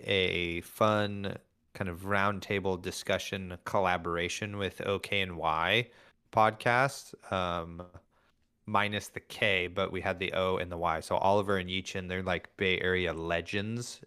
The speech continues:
in the Flesh and Blood community. They, they have a really great, like, YouTube channel,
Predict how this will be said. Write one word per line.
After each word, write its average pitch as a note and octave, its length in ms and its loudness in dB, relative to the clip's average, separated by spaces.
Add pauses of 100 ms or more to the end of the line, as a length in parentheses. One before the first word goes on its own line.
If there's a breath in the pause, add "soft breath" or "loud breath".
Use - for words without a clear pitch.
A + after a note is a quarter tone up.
in A2+ 140 -4
the A2+ 80 -4
Flesh A2 340 -4
and A2 100 -8
Blood A2 280 0
community. G#2+ 580 -2
They, F#2 260 0 (180)
they G#2 80 2
have F#2 120 0
a F#2 40 -6
really F2+ 240 -2
great, F#2 320 0
like, E2 340 -4 (640 soft breath)
YouTube B2 360 2
channel, G#2+ 640 2